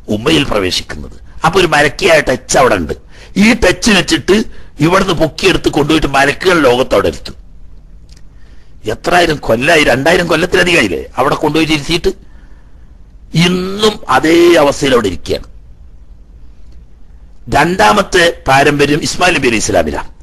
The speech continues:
ഇസ്മായിൽ നബി അലൈഹി ഇസ്ലാമിലൂടെ വന്ന്, വന്ന്, വന്ന്, വന്ന്, വന്ന് ബഹുമാനപ്പെട്ട അബ്ദുല്ലാ റളിയല്ലാഹു തആല അൻഹു വരെയുള്ള മഹാന്മാരായ സ്വാലിഹീങ്ങളും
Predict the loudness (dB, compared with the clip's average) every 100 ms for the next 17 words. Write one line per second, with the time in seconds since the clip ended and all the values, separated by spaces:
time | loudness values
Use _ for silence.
0 | -10 -2 0 0 0 0 0 2 2 4
1 | 4 6 4 4 2 2 2 2 2 2
2 | 2 0 2 0 -2 -10 -18 -16 -6 -2
3 | 0 0 -2 0 0 0 2 2 2 2
4 | 0 2 2 2 2 2 2 0 0 0
5 | 0 0 0 0 0 2 2 2 2 0
6 | 0 0 -2 -2 -2 -2